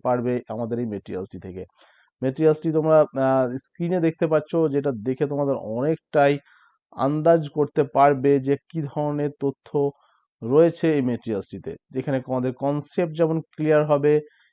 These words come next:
এই ধরনের যে, আহ, কোশ্চেনগুলি রয়েছে, এই যে ইকোলজি কথা থেকে এসছে, ইকোলজির মা-, অর্থ কী, ইকোলজি, আহ, সমস্ত কিছু কিন্তু তোমাদের, আহ, কনসেপ্ট ক্লিয়ারের পাশাপাশি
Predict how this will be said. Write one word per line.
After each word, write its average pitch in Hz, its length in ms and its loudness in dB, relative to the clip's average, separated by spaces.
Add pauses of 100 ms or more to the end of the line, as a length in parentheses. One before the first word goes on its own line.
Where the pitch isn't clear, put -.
(100)
এই 131 180 0
ধরনের 139 300 0
যে, 139 100 -2 (200)
আহ, 127 240 -2
কোশ্চেনগুলি 147 600 -2
রয়েছে, 139 320 2
এই 135 80 4
যে 135 100 2
ইকোলজি 135 520 -2
কথা 135 220 0
থেকে 131 360 -2 (480)
এসছে, 135 340 0
ইকোলজির 131 440 2
মা-, 120 260 0
অর্থ 127 320 0
কী, 135 340 2
ইকোলজি, 135 420 2
আহ, - 640 -4
সমস্ত 190 500 0
কিছু 160 280 0
কিন্তু 156 320 -2
তোমাদের, 143 420 2 (400)
আহ, 131 220 2
কনসেপ্ট 147 720 0
ক্লিয়ারের 139 420 4
পাশাপাশি 131 640 -2